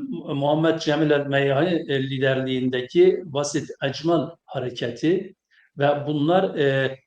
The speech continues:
seçimde milletvekili bile çıkaramadılar. Yani bu da gösteriyor ki, e, şey, e, şeydeki halk, e, özellikle de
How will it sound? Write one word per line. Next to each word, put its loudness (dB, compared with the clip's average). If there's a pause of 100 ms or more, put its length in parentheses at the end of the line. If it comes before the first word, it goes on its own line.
(120)
seçimde 0 (120)
milletvekili 2
bile 0
çıkaramadılar. -4 (540)
Yani 0
bu 0
da 4
gösteriyor 0
ki, -2 (220)
e, -4
şey, -2
e, -2
şeydeki 0 (120)
halk, 2 (360)
e, -10
özellikle 0
de 2